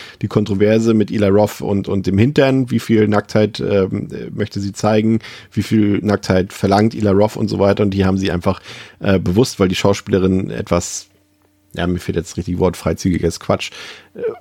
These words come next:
offener dafür war, ähm,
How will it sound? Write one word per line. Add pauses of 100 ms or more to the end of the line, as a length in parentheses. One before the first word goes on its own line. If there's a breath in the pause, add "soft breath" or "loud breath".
(220)
offener
dafür
war, (500 loud breath)
ähm,